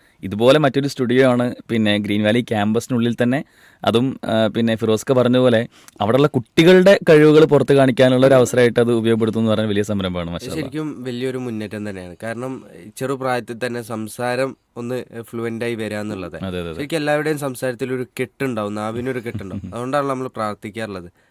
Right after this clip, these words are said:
Speaker 2: "റബ്ബി ഷ്റഹ് ലി സദ്രി വയസ്സിർ ലി അംരി വഹ്ലുൽ ഉഖ്ദതം മിൻ ലിസാനി" എന്നുള്ളത്. അപ്പൊ ആ കെട്ടഴിക്കാൻ, ഏ, ചെറുപ്പം മുതലേ സംസാരിച്ച് ഇത്തരം പ്രോഗ്രാമുകൾ പങ്കെടുത്തു കഴിഞ്ഞാൽ
Speaker 1: ഒരു
Speaker 2: അതിന് വലിയ
Speaker 1: അവസരമാണല്ലേ?
Speaker 2: ഒരു അവസരം തന്നെയാണ്. വലിയൊരു,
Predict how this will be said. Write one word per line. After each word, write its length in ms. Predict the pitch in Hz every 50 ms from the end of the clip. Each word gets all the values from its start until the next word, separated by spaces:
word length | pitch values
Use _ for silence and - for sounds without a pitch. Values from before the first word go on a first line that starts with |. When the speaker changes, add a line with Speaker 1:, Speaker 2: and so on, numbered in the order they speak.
| _ _ 101
Speaker 2:
"റബ്ബി 160 | 98 90 107
ഷ്റഹ് 260 | - - 107 104 101
ലി 60 | 104
സദ്രി 320 | 104 - 107 98 98 98 104
വയസ്സിർ 380 | 101 98 98 98 - - 104
ലി 80 | 104 107
അംരി 280 | 101 95 95 90 95 - _ - - 90 87
വഹ്ലുൽ 340 | 113 117 123 131 139 143 131
ഉഖ്ദതം 460 | 123 - - 131 - 139 117 143 139
മിൻ 100 | 135 131
ലിസാനി" 380 | 120 117 107 - 113 104 104 104
എന്നുള്ളത്. 420 | 104 104 95 90 85 80 78 80 - _ _ _ _ _ _ _ -
അപ്പൊ 160 | 113 131 143
ആ 40 | 151
കെട്ടഴിക്കാൻ, 1000 | 147 _ - 139 127 - _ _ 185 175 165 160 151 - _ - 147 147 147 135 - _ _ _ _ _ _ _ -
ഏ, 200 | 117 123 120 120
ചെറുപ്പം 380 | 117 - 131 113 - 135 131
മുതലേ 240 | 131 127 127 127 131
സംസാരിച്ച് 680 | 123 - 120 113 117 110 - 120 120 117 120 110 - 123
ഇത്തരം 280 | 113 - 120 117 120 113
പ്രോഗ്രാമുകൾ 640 | 110 113 110 107 101 107 113 113 113 113 113 113
പങ്കെടുത്തു 460 | 113 113 113 107 104 107 104 98 - 107
കഴിഞ്ഞാൽ 280 | 101 98 95 95 95
Speaker 1:
ഒരു 440 | 98 - _ _ _ - _ - -
Speaker 2:
അതിന് 100 | 110 113
വലിയ 20 |
Speaker 1:
അവസരമാണല്ലേ? 560 | 110 110 143 143 131 117 110 98 95 92 95 92
Speaker 2:
ഒരു 100 | 123 139
അവസരം 460 | 135 135 131 - 139 131 139 135 135
തന്നെയാണ്. 300 | 131 120 117 107 92 87 - _ -
വലിയൊരു, 400 | 107 113 113 131 127 127 131 127